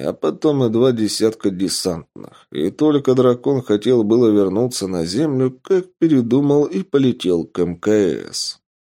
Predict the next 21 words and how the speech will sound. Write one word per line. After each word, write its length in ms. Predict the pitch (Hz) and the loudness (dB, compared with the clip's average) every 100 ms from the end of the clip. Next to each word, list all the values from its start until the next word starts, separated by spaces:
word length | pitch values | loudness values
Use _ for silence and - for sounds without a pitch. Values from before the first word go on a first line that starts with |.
| _ _ _ | _ _ _
Её 400 | 156 190 190 165 | -4 -2 2 2
было 320 | 143 165 156 | 2 4 4
видно 420 | 143 156 135 123 113 | 4 2 2 2 0
издалека. 680 | 104 107 104 101 - 62 - | 0 2 2 0 -6 -10 -12
Слишком 640 | - - 92 120 - 110 110 | -10 -2 0 2 0 0 0
уж 120 | 95 | -2
сильно 460 | - 139 135 110 | -2 -2 -2 -2
она 200 | 104 107 | 0 0
блестела 600 | 104 101 92 - 143 127 | 0 0 0 -2 0 0
на 200 | 90 82 | 0 -4
солнце. 680 | 82 - 76 64 - - - _ | -4 -4 -6 -8 -12 -14 -16 _
Только 380 | - 135 135 101 | -6 -4 0 2
вот 240 | 117 123 | 2 2
на 100 | 107 | -2
пути 320 | - 85 90 | 0 -2 2
огромная 600 | 113 101 90 113 117 101 | 2 2 2 0 0 0
ящерица 840 | 90 85 113 120 113 110 107 101 95 | 0 2 2 0 -4 -6 -6 -8 -8
случайно 640 | - 143 - 151 156 127 | -6 -6 -2 0 2 0
сбила 400 | 104 107 143 123 | 0 0 2 0
парочку 500 | - 131 113 - 120 | 2 0 0 -2 -6
спутников. 880 | - - 135 135 - 73 - - | -6 -6 -4 -4 -6 -14 -14 -18